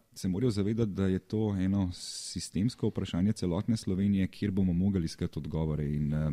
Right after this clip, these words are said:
parcialno reševati to v določenih občinah je izjemno težko. Je pa seveda, ko iz Kranja, Celja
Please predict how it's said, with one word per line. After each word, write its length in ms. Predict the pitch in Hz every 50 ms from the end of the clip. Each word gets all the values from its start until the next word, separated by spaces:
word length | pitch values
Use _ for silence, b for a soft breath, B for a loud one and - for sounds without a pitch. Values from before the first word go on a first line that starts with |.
| 69 - -
parcialno 640 | - 85 87 113 127 - - 117 101 107 110 101 90
reševati 460 | 85 80 - - 80 90 98 - _
to 140 | - 92 87
v 40 | 85
določenih 520 | 78 78 80 90 92 - - 85 82 -
občinah 440 | 82 80 - - - 90 85 80 -
je 60 | 85
izjemno 320 | 80 76 82 82 85 82 78
težko. 380 | - 80 73 - - 82 73 B B B B B B B B B
Je 120 | 85 95
pa 120 | - - -
seveda, 380 | - - 107 110 120 117 117
ko 360 | 110 - - 101 101 104 101 92 - - -
iz 200 | - 82 82 -
Kranja, 500 | - - 92 85 82 90 107 110 110 110 101 _
Celja 540 | - - 85 87 95 101 101 101 101 98